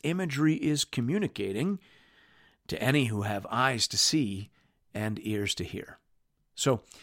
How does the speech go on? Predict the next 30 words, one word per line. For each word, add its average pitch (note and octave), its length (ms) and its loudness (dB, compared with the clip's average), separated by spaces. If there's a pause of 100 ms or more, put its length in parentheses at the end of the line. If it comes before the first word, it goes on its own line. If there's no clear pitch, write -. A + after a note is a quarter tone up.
(320)
hear A#3 260 6
now G3+ 220 8
the F3+ 100 6
word D3 180 8
of E3 40 2
the F#3+ 60 2
Lord, A2 380 0 (320)
beginning B2 420 0
at B2+ 80 0
verse G2+ 340 -4 (100)
one. G2+ 380 -4 (1300)
"Then E3+ 360 8
bring G#3+ 340 8
near D#3+ 240 6
to A2 200 0
you G2+ 280 2
Aaron B2 440 6
your A2 140 4
brother G#2+ 500 4 (420)
and G2+ 260 -4
his A#2+ 220 4
sons A2 400 2
with A2 180 2
him, E2 200 -8 (420)
from C#3+ 240 2
among C#3+ 320 6
the C#3+ 80 2
people A2+ 300 0
of A#2 100 4
Israel, F#2+ 480 2